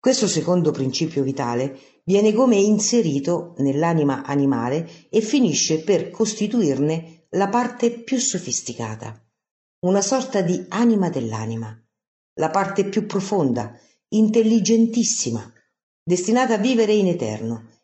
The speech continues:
e, soprattutto, a comunicare con Dio. Dio è purissimo spirito, gli angeli sono puri spiriti,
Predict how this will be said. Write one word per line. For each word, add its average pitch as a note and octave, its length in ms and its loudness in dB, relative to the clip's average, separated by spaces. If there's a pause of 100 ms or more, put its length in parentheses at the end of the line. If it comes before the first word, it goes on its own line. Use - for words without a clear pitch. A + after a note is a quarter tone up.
e, D#3 240 -4
soprattutto, - 1080 -8
a E3 140 -8
comunicare D#3+ 600 0
con F#3 180 0
Dio. A2 380 -6 (1120)
Dio G3+ 300 4
è F#3+ 80 2
purissimo G3 500 0
spirito, A#2+ 800 -4 (360)
gli F#3 140 0
angeli C#3+ 680 0 (200)
sono C#3+ 340 0
puri D#3 240 0
spiriti, B2 720 -4